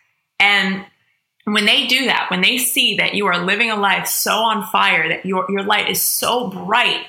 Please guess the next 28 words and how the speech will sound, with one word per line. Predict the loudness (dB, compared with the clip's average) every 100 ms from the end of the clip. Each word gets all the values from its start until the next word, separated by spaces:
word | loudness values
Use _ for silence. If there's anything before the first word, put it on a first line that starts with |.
| -14 -14 -12
you | -6 0
then | 0 2
start | -2 0 -2 -2
to | -6
light | -2 0 0 0
the | -4
way | 0 0 -2
for | -4 -4
other | -2 -4
people. | -6 -8 -8 -10 -4
And | -2
they | -2 -2
start | -4 -4
to | -4
say, | -4 -4
"Okay, | -2 -2 -4 -8 _
what | -4 -2
are | 0
you | -2
reading? | 0 -2 -4 -4
What | -2
are | -2
you | -2
doing? | -4 -4 -6 -18 -6
Where | -4 -2
can | -2
I | -2 0
follow?" | 0 -2 -6